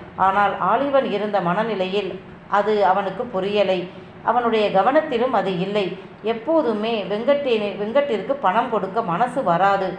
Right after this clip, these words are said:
ஆலிவன் சொன்ன பிறகு வேண்டா வெறுப்பாகத்தான் கொடுப்பார். இந்த முறை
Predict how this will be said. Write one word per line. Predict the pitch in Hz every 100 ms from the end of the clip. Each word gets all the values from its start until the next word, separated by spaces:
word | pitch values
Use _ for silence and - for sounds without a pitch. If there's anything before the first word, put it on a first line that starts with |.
| - - -
ஆலிவன் | 165 226 277 254 202
சொன்ன | 180 185 233
பிறகு | 233 185 196
வேண்டா | 185 196 214 277
வெறுப்பாகத்தான் | 226 208 214 214 190 185 233 269
கொடுப்பார். | 208 202 202 196 180 - - -
இந்த | 175 185 202
முறை | 208 220